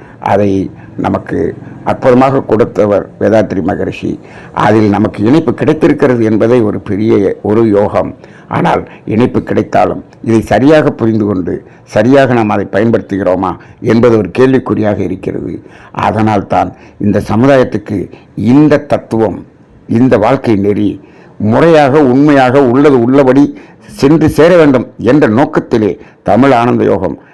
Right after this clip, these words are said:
இங்கு இருக்கக்கூடிய பயிற்சிகளை எல்லாம் அந்த உள்ளது உள்ளபடி கொடுத்து கொண்டிருக்கிறது. அந்-, வேதாத்திரியம் என்பது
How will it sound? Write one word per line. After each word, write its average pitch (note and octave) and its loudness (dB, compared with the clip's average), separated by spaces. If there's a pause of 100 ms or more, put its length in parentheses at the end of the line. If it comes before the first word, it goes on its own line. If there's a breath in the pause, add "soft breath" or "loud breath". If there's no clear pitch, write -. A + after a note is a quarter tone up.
(120 soft breath)
இங்கு G2 -2
இருக்கக்கூடிய G#2 -2
பயிற்சிகளை G#2+ 0
எல்லாம் G2 -2 (380 loud breath)
அந்த G#2 0
உள்ளது C3+ 4
உள்ளபடி E3 2 (260)
கொடுத்து - -2
கொண்டிருக்கிறது. G2 -2 (480 loud breath)
அந்-, G2 -2
வேதாத்திரியம் B2 2 (380 loud breath)
என்பது G#2 0